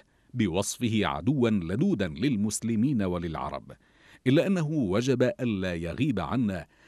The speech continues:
أن هناك من المستشرقين من التزم بالموضوعية، فليس الاستشراق كله سيئا وليس كله حسنا. وأبدى النهضويون العرب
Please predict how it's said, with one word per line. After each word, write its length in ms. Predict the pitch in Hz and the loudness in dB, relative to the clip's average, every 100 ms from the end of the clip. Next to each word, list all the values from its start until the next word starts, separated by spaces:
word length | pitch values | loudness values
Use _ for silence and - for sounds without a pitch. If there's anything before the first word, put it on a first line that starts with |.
| - 131 | -6 0
أن 100 | 156 | 2
هناك 380 | 165 185 175 | 2 0 0
من 220 | 143 135 139 | 2 2 2
المستشرقين 1300 | 98 95 123 - 107 - 82 82 107 107 139 156 - _ - | 2 2 0 0 -2 -2 -6 -4 0 2 2 0 -6 _ -2
من 240 | 101 107 | 0 2
التزم 680 | 98 80 - 151 120 117 104 | 0 -4 -4 0 2 2 2
بالموضوعية، 1000 | 107 160 123 110 98 95 87 98 67 52 _ _ _ - | 0 0 0 -2 0 0 0 -2 -6 -10 _ _ _ -4
فليس 360 | 214 196 - | -2 0 0
الاستشراق 720 | 127 101 - 101 90 120 - | -2 -2 -4 -4 -2 -2 0
كله 500 | 113 - 165 117 104 | -2 0 -2 -2 -2
سيئا 600 | 87 104 85 123 - 85 - - _ _ | -2 -2 0 -2 -2 -6 -12 -20 _ _
وليس 440 | - - 78 87 113 | -10 -8 -6 -4 -4
كله 460 | 143 175 107 85 | -2 -2 -2 -4
حسنا. 460 | - 101 - 95 85 - - _ _ _ _ | -6 -6 -6 -8 -12 -16 -20 _ _ _ _
وأبدى 380 | 139 156 180 139 | 0 0 0 0
النهضويون 720 | 139 107 82 85 82 95 120 | 0 0 -2 -2 -2 0 2
العرب 480 | 101 82 127 139 110 | 2 0 -2 -2 -4